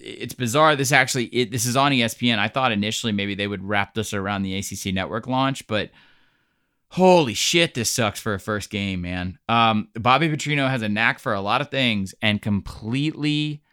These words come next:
just vaporizing the depth of a roster when he is either fired or quit or run off or whatever. It's just, it's inevitable. It happened last time. They used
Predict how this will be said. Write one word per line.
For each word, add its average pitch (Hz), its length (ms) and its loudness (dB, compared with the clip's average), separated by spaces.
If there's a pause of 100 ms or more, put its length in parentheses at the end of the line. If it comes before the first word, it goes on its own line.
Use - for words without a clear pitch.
(520)
just - 460 -2 (580)
vaporizing 98 1500 2 (120)
the 104 100 -6
depth 107 360 -2
of 107 100 -4
a 104 60 -4
roster 101 540 -4
when 95 140 -6
he 107 140 -2
is 98 100 -6
either 98 220 -4
fired 104 540 0
or 90 100 -8
quit 104 520 -4
or 92 280 -8 (100)
run 101 260 -2
off 101 340 -2
or 92 60 -6
whatever. 98 600 -2
It's - 160 -6
just, - 320 -6 (400)
it's 117 220 -4
inevitable. 127 800 0 (240)
It 117 120 -2
happened 104 440 0
last 90 400 0
time. 143 360 2
They 117 80 0
used 107 360 -4